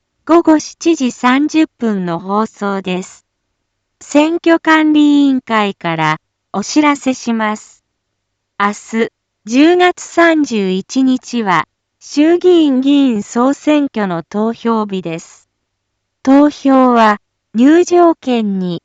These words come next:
記載のある施設で可能です。投票時間は、午前七時から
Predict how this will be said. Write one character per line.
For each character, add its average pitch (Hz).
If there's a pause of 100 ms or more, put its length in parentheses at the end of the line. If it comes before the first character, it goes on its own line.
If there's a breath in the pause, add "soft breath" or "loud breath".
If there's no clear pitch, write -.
記 -
載 359
の 349
あ 330
る 285
施 -
設 240
で 160
可 185
能 202
で 185
す。 - (760)
投 302
票 320
時 302
間 214
は、 170 (420)
午 294
前 294
七 -
時 269
か 202
ら 180